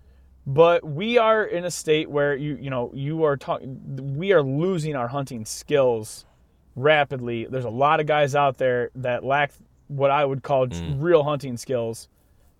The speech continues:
Speaker 1: and they've sub-, they've, um, substituted them with technology.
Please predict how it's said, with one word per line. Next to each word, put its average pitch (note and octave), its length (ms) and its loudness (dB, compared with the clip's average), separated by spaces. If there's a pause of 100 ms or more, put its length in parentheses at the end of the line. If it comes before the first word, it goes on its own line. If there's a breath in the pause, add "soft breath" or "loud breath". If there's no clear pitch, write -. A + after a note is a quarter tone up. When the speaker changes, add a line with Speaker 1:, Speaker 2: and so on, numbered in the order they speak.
Speaker 1:
and C#3 260 -2
they've C#3+ 200 0
sub-, C#3 340 -6
they've, C#3 320 -4 (380)
um, B2 220 -2
substituted D#3 640 0
them C#3 120 -4
with C3 120 -8
technology. G#2+ 640 -10